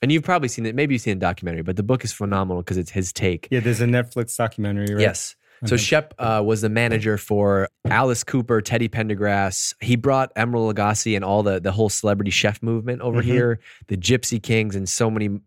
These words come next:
Speaker 1: so many more people. And you know, the, I won't tell you all the sto-, his stories from the book, but this was a, a lesson for me in, in reminding myself that the best lessons about marketing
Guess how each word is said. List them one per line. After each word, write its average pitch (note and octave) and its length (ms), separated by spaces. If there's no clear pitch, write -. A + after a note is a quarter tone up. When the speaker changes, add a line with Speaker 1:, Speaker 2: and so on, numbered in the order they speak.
Speaker 1:
so D#3+ 240
many D3 100
more A#2+ 160
people. A2 240
And G2 140
you C#3+ 80
know, A#2+ 100
the, A#2 260
I A2+ 80
won't C#3+ 220
tell C#3+ 100
you C3+ 80
all A#2 60
the A2 60
sto-, - 160
his A2+ 200
stories G#2+ 300
from G2 80
the F#2+ 80
book, F2 260
but F#2+ 200
this C#3+ 200
was C3 180
a, G#2+ 180
a G2 100
lesson C3 380
for A#2 100
me A2+ 200
in, G2 100
in G2+ 120
reminding A2+ 460
myself G#2 400
that G2 140
the F2+ 80
best A#2+ 360
lessons G#2+ 440
about F2+ 240
marketing A#2 520